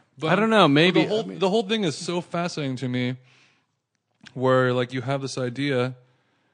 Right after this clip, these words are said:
Speaker 1: and you're really good at what you do, and it just falls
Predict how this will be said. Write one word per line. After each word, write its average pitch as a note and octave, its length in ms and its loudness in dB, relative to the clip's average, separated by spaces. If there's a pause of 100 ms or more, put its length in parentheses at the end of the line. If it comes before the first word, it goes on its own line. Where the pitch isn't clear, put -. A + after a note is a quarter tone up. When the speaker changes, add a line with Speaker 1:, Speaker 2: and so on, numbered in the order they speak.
(160)
Speaker 1:
and A#2+ 140 -6
you're A#2+ 320 -2
really B2+ 340 -4
good B2+ 200 -2
at C3 100 -2
what B2+ 160 -4
you B2 120 -4
do, B2+ 480 -2 (560)
and C3 140 -6
it B2 80 -6
just A#2 340 -10
falls B2+ 880 -4